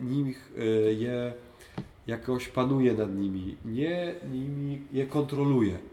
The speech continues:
Bo się tak mówi, "Kontroluj swoje popędy, kontroluj swoje emocje", tak? Nie, ja nimi kieruję. Ja nimi mądrze kieruję.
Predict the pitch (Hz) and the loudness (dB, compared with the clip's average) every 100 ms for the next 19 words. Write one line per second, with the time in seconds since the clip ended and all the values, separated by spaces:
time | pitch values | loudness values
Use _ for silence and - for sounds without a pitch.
0 | - - _ _ _ _ - 104 139 139 | -20 -20 _ _ _ _ -10 -4 -2 -2
1 | 151 104 135 131 147 147 131 123 - 117 | -2 -2 -2 -2 4 6 6 2 0 -2
2 | 107 110 113 104 98 95 127 123 123 117 | -2 -4 -4 -4 -4 -4 -4 -2 0 0
3 | 107 117 110 117 113 98 - 120 160 - | -2 -2 -2 -2 -6 -6 -8 -4 -4 -6
4 | - - _ - 170 123 - - 110 113 | -20 -20 _ -10 -8 -8 -10 -12 -6 -2
5 | 127 123 - 123 160 135 - - - - | 0 -2 -4 -4 -2 -2 -2 -8 -20 -20
6 | _ _ _ _ _ _ _ _ _ _ | _ _ _ _ _ _ _ _ _ _
7 | _ _ - - - 123 151 165 135 117 | _ _ -20 -14 -4 -2 0 0 -2 -2
8 | 120 135 185 170 135 | -4 -8 -6 -4 -4